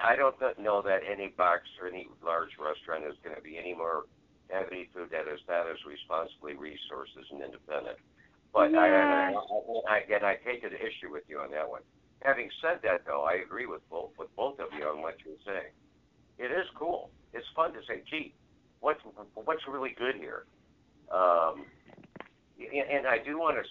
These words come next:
Speaker 1: say, too, I wanna bring up, I want your opinion, Carrie, on the fact there's a certain segment of the population that you're going to lose as an independent because not everybody has the sensibilities to care about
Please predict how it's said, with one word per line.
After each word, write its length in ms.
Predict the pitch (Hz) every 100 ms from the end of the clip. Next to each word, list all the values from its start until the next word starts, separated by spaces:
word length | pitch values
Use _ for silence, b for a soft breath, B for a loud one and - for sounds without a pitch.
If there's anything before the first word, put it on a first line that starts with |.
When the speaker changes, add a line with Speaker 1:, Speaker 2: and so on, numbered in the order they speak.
| 98
Speaker 1:
say, 120 | 92 -
too, 180 | 127 101 90
I 100 | 85
wanna 220 | 98 98 95
bring 260 | 92 87
up, 120 | 90
I 100 | 90 82
want 220 | 85 80
your 140 | 78
opinion, 360 | 78 98 90 80 -
Carrie, 320 | 78 78 76
on 180 | 78 78
the 120 | 78
fact 240 | 90 85 -
there's 180 | 85 - 104
a 60 | - -
certain 240 | 151 - - -
segment 320 | 123 110 95
of 60 | 87
the 80 | -
population 800 | 82 82 80 78 78 - 65 - _ _ _ _ _ _ _ _ _ -
that 180 | 117 -
you're 180 | 104 98
going 260 | 101 98 92 90
to 60 | 76
lose 420 | 80 73 69 67 - -
as 80 | 85 78
an 100 | 80
independent 640 | 76 - 82 71 69 69
because 440 | 76 - 82 76 - - _ _ _
not 200 | 110 113
everybody 720 | 104 95 87 85 78 76 69 _ _ _ _ _ _ _ _ -
has 340 | 104 98 95 85 -
the 80 | 82 -
sensibilities 840 | 87 - - 82 78 76 71 69 -
to 80 | 78 -
care 260 | 87 78 76
about 360 | - 71 67